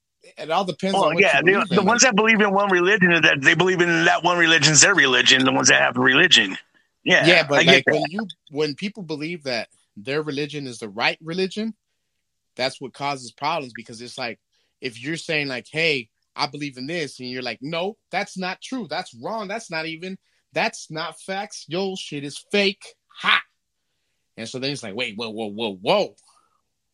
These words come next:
Speaker 1: How's my s-, fake? How come yours is not fake?" It's 'cause it says right here, "Whoop-de-whoop, why-de-whoop." You know what I'm saying? So then that's when the whole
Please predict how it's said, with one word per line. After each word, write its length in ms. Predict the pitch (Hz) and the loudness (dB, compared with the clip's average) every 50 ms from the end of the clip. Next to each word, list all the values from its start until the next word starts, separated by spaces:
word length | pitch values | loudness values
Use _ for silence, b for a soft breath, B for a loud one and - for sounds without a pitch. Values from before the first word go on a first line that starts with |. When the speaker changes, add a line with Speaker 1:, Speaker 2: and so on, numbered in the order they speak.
| _ - | _ -6
Speaker 1:
How's 220 | 170 196 165 127 | -4 -4 -4 -2
my 200 | 180 175 214 254 | 0 2 2 2
s-, 240 | 262 - - - _ _ _ _ - | 2 0 -4 -16 _ _ _ _ -10
fake? 260 | 151 135 131 131 - _ _ _ _ _ _ _ | -8 -6 -6 -8 -10 _ _ _ _ _ _ _
How 200 | _ - 156 170 | _ -8 -8 -8
come 160 | 170 - 170 160 | -8 -8 -12 -8
yours 400 | 151 185 240 269 294 - - - | -4 -2 -2 -2 -4 -6 -14 -20
is 80 | 131 131 | -16 -14
not 260 | 139 135 127 - _ | -12 -12 -12 -12 _
fake?" 260 | - 131 135 135 _ _ _ _ _ _ _ _ - 120 - _ - | -10 -10 -10 -10 _ _ _ _ _ _ _ _ -20 -20 -20 _ -14
It's 160 | 160 151 - | -14 -14 -10
'cause 240 | - 175 160 143 151 | -6 -4 -4 -4 -6
it 60 | 175 | -10
says 280 | - - 202 180 135 - | -6 -4 -4 -4 -4 -4
right 260 | 160 170 151 143 139 | -2 0 0 0 0
here, 400 | - 226 277 285 247 170 139 139 _ _ _ _ - | -2 -2 0 0 0 -2 -4 -6 _ _ _ _ -10
"Whoop-de-whoop, 640 | - 170 151 - - 139 139 160 233 269 254 214 - _ _ _ _ | -10 -10 -10 -10 -12 -12 -8 -4 -4 -4 -4 -4 -8 _ _ _ _
why-de-whoop." 600 | - 131 156 156 147 143 151 170 254 302 277 190 - _ _ _ _ _ _ _ _ _ _ _ _ _ _ _ _ _ _ _ _ _ _ _ _ _ _ _ _ - | -6 -4 -2 -2 -2 -4 -4 -2 0 0 0 -2 -4 _ _ _ _ _ _ _ _ _ _ _ _ _ _ _ _ _ _ _ _ _ _ _ _ _ _ _ _ -20
You 80 | 104 | -20
know 80 | 107 107 | -18 -18
what 40 | 104 | -16
I'm 40 | 98 | -12
saying? 280 | - 131 131 143 165 - _ _ _ _ _ _ _ _ _ _ | -8 -8 -6 -6 -8 -10 _ _ _ _ _ _ _ _ _ _
So 140 | - - 127 | -12 -10 -6
then 360 | 117 127 131 131 123 113 110 _ _ _ _ _ | -4 -4 -4 -4 -4 -8 -10 _ _ _ _ _
that's 320 | 107 107 127 131 - - - | -2 0 2 2 0 -2 -10
when 120 | 127 127 120 | -10 -10 -8
the 100 | 117 113 | -8 -8
whole 420 | 131 131 131 127 123 120 110 113 | -6 -6 -6 -4 -6 -6 -10 -12